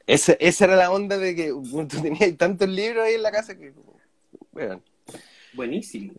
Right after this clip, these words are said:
Speaker 1: Sí.
Speaker 2: Es súper bueno. O sea, yo, uno, eh, a mí me pasa que yo,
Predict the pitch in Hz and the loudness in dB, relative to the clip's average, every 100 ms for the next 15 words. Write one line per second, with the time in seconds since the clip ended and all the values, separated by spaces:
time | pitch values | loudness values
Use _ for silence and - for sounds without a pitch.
0 | _ - 101 131 - 170 160 143 160 98 | _ -14 -14 -16 -10 -8 -6 -6 -6 -8
1 | - _ _ _ _ _ _ _ _ - | -16 _ _ _ _ _ _ _ _ -10
2 | 151 - - 165 185 - _ _ - 156 | -8 -10 -6 -4 -2 -6 _ _ -8 -2
3 | 180 180 175 - _ 127 127 127 190 202 | 0 0 -4 -6 _ -8 -4 -2 -2 -2
4 | 208 - 214 196 - - - | -4 -4 -6 -8 -10 -12 -16